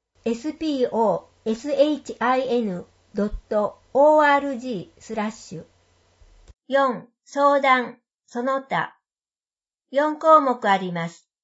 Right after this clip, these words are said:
四の一、就労に向けた相談。船サポ出張個別相談会。問い合わせ。船橋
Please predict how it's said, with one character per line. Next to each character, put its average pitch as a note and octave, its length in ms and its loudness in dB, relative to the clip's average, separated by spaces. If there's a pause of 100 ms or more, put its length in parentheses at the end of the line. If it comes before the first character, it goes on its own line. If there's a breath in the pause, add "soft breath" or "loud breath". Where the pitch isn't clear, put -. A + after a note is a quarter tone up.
(720)
四 D4+ 300 4
の C4 120 -2
一、 G#3 540 -4 (160)
就 D4+ 320 -6
労 D4+ 180 4
に C#4 160 -6
向 B3+ 120 -8
け B3 140 0
た A3+ 180 0
相 A#3 260 -2
談。 G#3 380 -6 (480)
船 D4 260 -4
サ C#4+ 140 -2
ポ B3 240 2
出 A#3+ 260 -12
張 D#4+ 260 4
個 C#4 140 2
別 E4 260 -2
相 D4+ 280 2
談 C#4 240 0
会。 C#3+ 340 -6 (800)
問 B3+ 240 -2
い B3 40 0
合 A#3+ 100 4
わ A3+ 140 0
せ。 F#3+ 380 -8 (640)
船 C#4+ 320 -4
橋 B3+ 480 -2